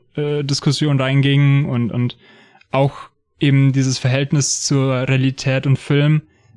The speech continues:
konnte sich der Film irgendwie nicht zurückhalten und das nur anspielen, sondern es musste immer wieder direkt angesprochen werden von mehreren Charakteren. Und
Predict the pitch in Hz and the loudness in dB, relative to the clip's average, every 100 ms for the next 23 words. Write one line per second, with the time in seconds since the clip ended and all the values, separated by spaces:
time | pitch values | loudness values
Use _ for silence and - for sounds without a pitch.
0 | _ _ - 160 170 156 156 151 - 147 | _ _ -2 0 2 2 2 0 0 0
1 | 160 170 156 151 156 - - 143 151 170 | 2 4 6 6 4 2 0 0 0 -2
2 | 175 175 185 185 190 - 135 127 127 - | -2 2 4 4 2 0 0 0 0 -2
3 | 131 139 131 123 127 _ _ _ _ _ | 0 2 2 2 -4 _ _ _ _ _
4 | 135 156 - - 180 180 156 143 143 - | 0 2 2 2 4 4 4 4 4 4
5 | 151 147 - 143 143 165 160 147 151 151 | 4 2 0 -2 2 2 4 4 2 2
6 | 143 139 135 _ _ _ _ _ 160 156 | 2 0 -4 _ _ _ _ _ 2 2
7 | 147 - 151 151 - 139 151 139 131 131 | 0 0 2 2 0 -2 2 2 2 0
8 | 139 139 139 - 131 131 139 143 143 139 | 2 2 2 0 0 0 0 0 2 2
9 | 135 135 - 127 127 135 139 135 _ _ | 0 -4 -4 -2 0 2 0 -2 _ _
10 | _ _ 135 131 131 - | _ _ -2 0 0 -2